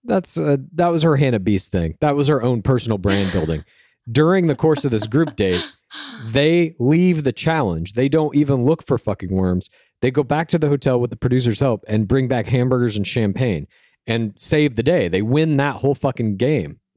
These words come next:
Speaker 1: I'm just saying, there are ways out of this shit. It's,
Speaker 2: Mm-hmm.
Speaker 1: these Fear Factor things are, in my opinion, you can bypass them every time without penalty.
Speaker 2: Yeah, it's also not a play for time, so you don't need to,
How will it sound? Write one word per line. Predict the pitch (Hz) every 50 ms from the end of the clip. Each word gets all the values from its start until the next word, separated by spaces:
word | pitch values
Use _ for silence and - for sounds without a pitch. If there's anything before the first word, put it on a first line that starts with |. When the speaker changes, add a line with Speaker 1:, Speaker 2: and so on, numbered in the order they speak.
| _ _ _ _ _ - -
Speaker 1:
I'm | 135 151
just | 147 - -
saying, | - 120 107 101 92 82 -
there | - 131
are | 135 139
ways | 135 147 160 156 131
out | 104 104 110 110 113
of | 98
this | 95 87
shit. | - - - 87 85
It's, | 85 - - - - - _ _ -
Speaker 2:
Mm-hmm. | 196 - - 95
Speaker 1:
these | 117 143 147 143 143 147 - _ _ -
Fear | 131 131 -
Factor | - 113 101 95 101
things | - - 101 95 95 95
are, | 104 95 95 92 98 - -
in | 123 117
my | 117 110 113 117
opinion, | 113 - 120 117 117 123 123 123
you | 113 110
can | - 123 110
bypass | 104 113 107 104 - 120 110 - -
them | 110 104 104 -
every | - 131 123 117 120 107
time | - 107 104 101 101 98 95 -
without | - 101 - - 107 107 101 -
penalty. | - 95 87 87 82 - 85 78 - _ _ _
Speaker 2:
Yeah, | - - - 110 120 107
it's | - 196 - -
also | 233 226 220 - 214 180
not | 175 165 160 156 160 156
a | 156 156 151 151 147 147 _ _ _ _
play | _ - 170 151 143
for | 143 143 143
time, | - - 151 139 139 135 135 135 135
so | 131 - 147 139 135 131 139 135 _ _ _ _ _ _ _ -
you | 175 160 147
don't | 151 147 143 143 - -
need | 151 147 139 139 _ -
to, | - 113 - - - 143